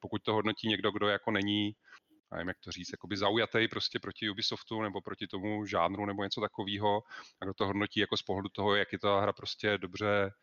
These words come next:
já nevím, udělaná po stránce produkčních hodnot a jak je, jak dokáže třeba zaujmout tím příběhem, nebo, a, kolik tam je třeba věcí, protože podle mě tam jsou nový věci, jo, který, který jako mění tu sérii nebo ji jako obohacují.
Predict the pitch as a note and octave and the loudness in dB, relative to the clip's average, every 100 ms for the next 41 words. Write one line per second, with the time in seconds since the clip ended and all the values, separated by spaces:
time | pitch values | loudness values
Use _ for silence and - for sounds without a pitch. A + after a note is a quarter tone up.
0 | - _ _ - - - - F#2+ A2+ A2+ | -20 _ _ -20 -18 -14 -14 -10 -6 -4
1 | G#2+ A2+ B2 A2+ G#2+ A2 G#2+ - G2 F#2 | -4 -6 -2 2 4 2 0 0 0 2
2 | - G2 F#2 - A2+ G2 G2 A#2+ B2 G#2 | -2 -2 -2 0 0 0 2 2 4 4
3 | F2+ - F#2+ - G2 F#2+ F2+ - G2 F#2+ | 2 2 0 0 0 0 -2 -2 0 0
4 | - G#2 F#2+ F2 F#2+ F#2 - G2+ - F#2 | 0 0 0 -2 -2 -4 -6 -6 -4 -2
5 | G2+ G#2+ G2 G2 F#2+ - - - _ F#2 | 0 0 0 -2 -4 -8 -20 -20 _ 2
6 | F2+ F2 F2 - G2 G2 G2+ G2 - G2+ | 4 4 4 2 -2 0 -2 0 0 0
7 | F#2 G#2 F#2+ G#2+ _ G2+ A2 A2 A#2 - | 0 -4 -4 -6 _ -4 0 0 0 0
8 | A#2+ G#2+ F2 E2+ - - D#2 - F2+ E2+ | -2 -2 -2 -4 -6 -8 -10 -6 -4 -2
9 | E2 - F2+ F2+ - F#2+ F2+ F#2 F#2 F2+ | -4 -6 -6 -4 -4 -2 0 0 -2 -6
10 | F#2 F#2 F2+ - F2 F#2 F#2+ F#2 F2+ F2 | -8 -8 -6 -2 0 2 0 -2 -2 0
11 | G#2 F#2+ F#2+ F#2+ - F#2+ G2 | -2 -2 -2 0 0 2 0